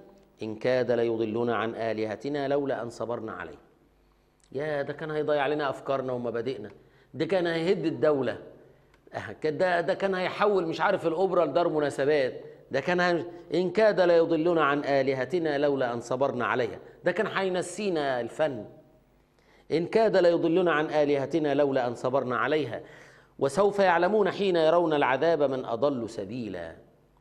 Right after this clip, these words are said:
أما يشوفوا العذاب بقى يشوفوا مين اللي بيضل ومين اللي بي-، على حق. وبعدين ربنا سبحانه وتعالى بيضرب لنا المثل في سورة الفرقان: "أرأيت من اتخذ إلهه هواه؟" شفت اللي عامل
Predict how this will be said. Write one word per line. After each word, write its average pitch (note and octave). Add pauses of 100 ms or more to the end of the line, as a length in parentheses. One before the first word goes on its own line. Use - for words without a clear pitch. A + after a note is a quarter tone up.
(100)
أما G2
يشوفوا A#2
العذاب A2+
بقى B2
يشوفوا A2+
مين A#2+
اللي G#2
بيضل G2+ (200)
ومين G2+
اللي F#2
بي-، E2+
على F2+
حق. - (1120)
وبعدين G#3+
ربنا A#3
سبحانه G#3
وتعالى G#3+
بيضرب G3
لنا F#3+
المثل F#3
في D3
سورة F3+
الفرقان: C#3+
"أرأيت D3
من D#3+
اتخذ D3
إلهه B2+
هواه؟" A#2 (400)
شفت A3
اللي E3+
عامل F3+